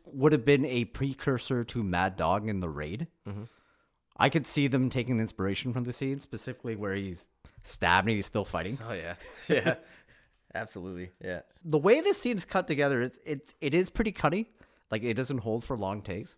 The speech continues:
Speaker 2: Mm-hmm.
Speaker 1: but it still works
Speaker 2: Mm-hmm.
Speaker 1: 'cause the sound effects are so good and they
Speaker 2: Mm-hmm.
Speaker 1: cut right on the impact.
Speaker 2: Mm-hmm.
Speaker 1: Yeah, I,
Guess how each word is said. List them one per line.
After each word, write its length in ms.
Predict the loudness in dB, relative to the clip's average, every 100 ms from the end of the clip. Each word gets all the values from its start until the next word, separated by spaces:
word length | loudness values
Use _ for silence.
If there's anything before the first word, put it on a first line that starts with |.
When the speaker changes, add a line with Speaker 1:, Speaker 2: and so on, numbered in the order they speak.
| -12
Speaker 2:
Mm-hmm. 140 | -12 -14 -2
Speaker 1:
but 120 | 4 4
it 60 |
still 260 | 6 6 6
works 480 | 6 2 0 -10 -12 -8
Speaker 2:
Mm-hmm. 140 | -8 -8 -14 -2
Speaker 1:
'cause 160 | 0
the 60 | 2
sound 320 | 4 6 6
effects 300 | 6 4 2
are 60 | 0
so 180 | 2 2
good 260 | 2 0
and 160 | 0 0
they 60 | 0
Speaker 2:
Mm-hmm. 60 |
Speaker 1:
cut 280 | 4 4 6
right 220 | 4 4
on 120 | 4
the 120 | 2 0
impact. 480 | 0 -4 -6 -12 -10
Speaker 2:
Mm-hmm. 180 | -10 -10 _ _ _
Speaker 1:
Yeah, 240 | 4 6
I, 260 | 6 4 2